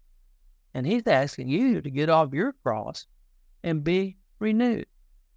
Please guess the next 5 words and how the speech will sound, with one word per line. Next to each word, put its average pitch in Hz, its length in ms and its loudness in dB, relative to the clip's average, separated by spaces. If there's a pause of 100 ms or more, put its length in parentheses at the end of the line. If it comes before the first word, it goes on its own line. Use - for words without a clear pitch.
(220)
Jesus 139 640 0 (520)
is 143 180 -4
showing 196 560 0
you 160 160 -4
how 151 540 -2